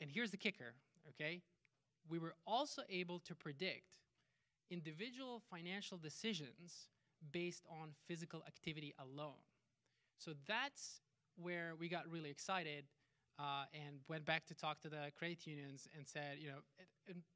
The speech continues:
by, by, uh, financial decisions, I mean, you know, will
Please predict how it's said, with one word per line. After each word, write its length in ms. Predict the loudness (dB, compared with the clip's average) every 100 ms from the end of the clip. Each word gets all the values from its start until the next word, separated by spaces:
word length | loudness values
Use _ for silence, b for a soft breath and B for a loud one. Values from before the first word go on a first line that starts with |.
| -4
by, 180 | 0 0 -4 _ -2
by, 360 | 0 2 0 -2
uh, 140 | -4 -4 -2
financial 320 | 2 2 0
decisions, 340 | -4 -4 -4 -4
I 60 |
mean, 300 | -4 -4 -4 B B B
you 60 | -10
know, 40 | -4
will 200 | -2 -2